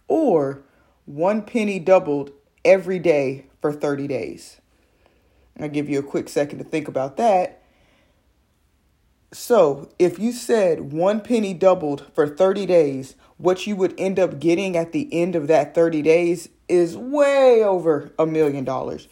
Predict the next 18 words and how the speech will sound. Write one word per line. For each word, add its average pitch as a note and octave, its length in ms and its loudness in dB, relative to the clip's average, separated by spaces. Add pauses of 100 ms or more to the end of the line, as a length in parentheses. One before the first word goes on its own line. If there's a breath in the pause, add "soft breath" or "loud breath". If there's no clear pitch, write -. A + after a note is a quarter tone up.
(260 soft breath)
You A3 140 -2
would B3+ 100 0
end G#3+ 140 -2
up F3+ 120 -2
getting D#3+ 300 -2
five F#3 460 2
million D#3 420 -4
three F3+ 300 -6
hundred D#3+ 400 -6
sixty-eight E3+ 640 -4
thousand C#3 460 -2 (180 loud breath)
seven F3+ 380 0
hundred D#3+ 320 -4
nine D3 320 -2
dollars C3+ 420 -2
and D3 160 -8
twelve C3 240 -4
cents. - 400 -18